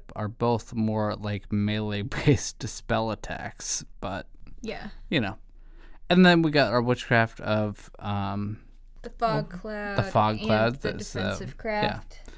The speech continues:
Speaker 1: Yeah, so we have some defense, too. But, yeah, I'm excited about Desmond. I would love to play Desmond because I love a witch.
Speaker 2: I
Speaker 1: I
Speaker 2: know you
Speaker 1: love
Speaker 2: love
Speaker 1: it.
Speaker 2: a witch.
Speaker 1: And the story was good.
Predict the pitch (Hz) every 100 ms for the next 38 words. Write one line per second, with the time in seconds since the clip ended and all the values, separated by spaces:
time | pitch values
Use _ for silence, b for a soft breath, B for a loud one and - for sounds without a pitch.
0 | B - 131 110 127 143 - 185 170 165
1 | 135 113 113 110 107 104 - - 98 92
2 | 123 - 117 120 127 - b b b -
3 | 320 - - 120 175 113 98 98 98 101
4 | 101 - 95 113 156 160 110 107 - -
5 | 104 95 95 - 98 98 98 107 107 117
6 | 131 151 151 131 113 120 127 - - -
7 | - - - 208 143 175 220 202 180 180
8 | 190 - - - - - - - - -
9 | - 196 262 330 - 254 294 196 110 101
10 | 92 110